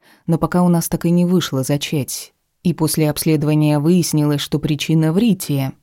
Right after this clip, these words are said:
Я поддержал её в тот трудный момент. Она пролечилась, ездила в санаторий специальный, но пока всё ещё не было результата. Впрочем, прошло около полугода.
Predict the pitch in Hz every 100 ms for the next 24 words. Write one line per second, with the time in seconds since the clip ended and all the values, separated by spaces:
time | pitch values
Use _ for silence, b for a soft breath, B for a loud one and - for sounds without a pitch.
0 | _ _ - 254 226 214 175 190 180 180
1 | 254 254 185 143 127 147 139 143 147 143
2 | 139 139 139 135 127 - 123 214 - 147
3 | 139 139 - 214 240 202 180 - 151 151
4 | 147 139 - 147 139 160 185 202 190 175
5 | - 160 156 151 143 135 b b b -
6 | 160 165 185 185 185 175 - 170 180 156
7 | 139 135 139 160 165 165 139 135 135 143
8 | _ _ - 214 233 240 208 202 190 208
9 | 220 202 196 190 190 202 202 190 240 185
10 | 135 135 120